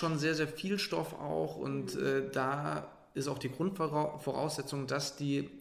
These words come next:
Speaker 1: Therapeuten auch im Vorfeld schon mit Spitzensportlern zusammengearbeitet haben.
Speaker 2: Mhm.
Speaker 1: Und deswegen, da kann man sich sehr sicher sein, okay, die hatten auf jeden Fall schon mal jemanden da, äh, der Leistungssport
Speaker 2: Mhm.
Speaker 1: macht.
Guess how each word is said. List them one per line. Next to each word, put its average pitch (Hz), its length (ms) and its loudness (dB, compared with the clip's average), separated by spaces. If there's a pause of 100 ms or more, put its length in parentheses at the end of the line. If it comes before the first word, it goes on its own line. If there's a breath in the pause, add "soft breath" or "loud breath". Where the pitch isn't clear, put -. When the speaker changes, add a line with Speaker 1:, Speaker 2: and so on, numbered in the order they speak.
Speaker 1:
Therapeuten 135 640 0
auch 127 160 -4
im 120 100 2
Vorfeld 175 540 0
schon 135 400 -2
mit 151 280 2 (200)
Spitzensportlern 135 840 -2
zusammengearbeitet - 920 -2
haben. 185 240 -4
Speaker 2:
Mhm. 175 100 -8 (180 loud breath)
Speaker 1:
Und 131 120 0
deswegen, 131 320 2
da 127 140 4
kann 139 180 2
man 135 80 2
sich 123 140 0
sehr 131 180 4
sicher 127 260 2
sein, 127 260 0 (100)
okay, 131 280 2
die 123 140 0
hatten 135 240 2
auf 123 120 0
jeden 135 160 2
Fall 127 160 -2
schon 131 160 -2
mal 123 100 0
jemanden 123 380 0
da, 123 320 0 (460 loud breath)
äh, 123 220 0 (880)
der 120 580 -2 (240)
Leistungssport 113 680 -6
Speaker 2:
Mhm. 190 520 -4
Speaker 1:
macht. 107 300 -10